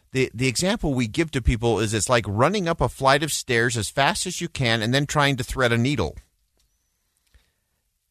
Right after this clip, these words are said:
Now, the best biathletes are known for being able to quickly slow their heart rate down and quiet their mind.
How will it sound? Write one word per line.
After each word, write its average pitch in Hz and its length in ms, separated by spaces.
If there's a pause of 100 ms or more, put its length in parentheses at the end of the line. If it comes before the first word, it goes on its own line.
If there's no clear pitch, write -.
(160)
Now, 107 100
the 104 100
best 151 300
biathletes 82 680
are 90 120
known 98 320
for 101 120
being 95 240
able 95 300
to 90 400
quickly 78 840 (340)
slow 104 280
their 85 140
heart 117 240
rate 127 220
down 135 480 (500)
and 110 120
quiet 92 380
their 135 120
mind. 147 520